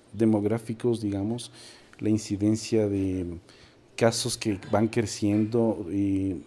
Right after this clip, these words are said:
también de mortalidad atado a la vacunación. Uno de esos sitios es Our, eh, World in Data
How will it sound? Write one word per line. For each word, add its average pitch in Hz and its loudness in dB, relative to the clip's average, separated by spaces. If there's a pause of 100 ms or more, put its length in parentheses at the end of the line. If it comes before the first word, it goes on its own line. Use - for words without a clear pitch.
(300)
también 104 2
de 113 6
mortalidad 98 0 (280)
atado 127 2
a - 6
la 107 2
vacunación. 85 -6 (420)
Uno 131 0
de 131 2
esos 120 -6
sitios 117 -2
es 107 0
Our, 120 4
eh, 107 -2 (140)
World 113 6
in 95 -2
Data 214 -2